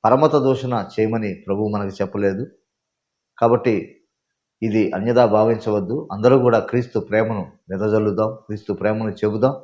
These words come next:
వారు దూషిస్తున్నారు కాబట్టే మన వాళ్ళు కొంతమంది క్రీస్తును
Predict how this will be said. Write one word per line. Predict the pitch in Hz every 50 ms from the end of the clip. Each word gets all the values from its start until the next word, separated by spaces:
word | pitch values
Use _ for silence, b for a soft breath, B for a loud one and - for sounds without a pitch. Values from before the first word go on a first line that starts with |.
| - _ _ _ _ _ _ _ _ _ _ _ _ _ _ _ _ _
వారు | 110 117 117
దూషిస్తున్నారు | 110 123 151 160 160 165 156 160 170 151 151 143 135
కాబట్టే | 127 127 156 120 120 113 - 127
మన | 110 110 107 110
వాళ్ళు | 113 113 117 113 104 95
కొంతమంది | 92 - 107 98 95 101 107 107 107 107 98 85 - _ _ _ _ _ _ _ _ _ _
క్రీస్తును | - 135 135 131 135 135 131 127 127 120 117 - _